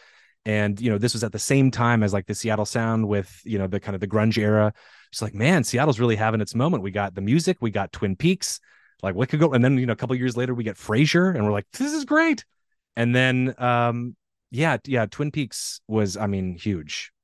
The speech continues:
Yeah, I mean, I still probably watch it all the way through, including season three,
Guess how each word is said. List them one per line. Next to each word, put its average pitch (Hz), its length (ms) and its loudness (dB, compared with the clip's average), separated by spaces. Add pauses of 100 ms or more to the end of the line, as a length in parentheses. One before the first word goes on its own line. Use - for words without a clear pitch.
(160)
Yeah, 95 260 -8
I 101 40 -2
mean, 104 140 0
I 107 120 0
still 113 280 -2
probably 104 340 -2
watch 95 380 -6
it 95 160 -4 (460)
all 107 160 0
the 107 60 -2
way 104 160 0
through, 98 460 -2
including 113 440 0
season 85 340 -4
three, 82 320 -8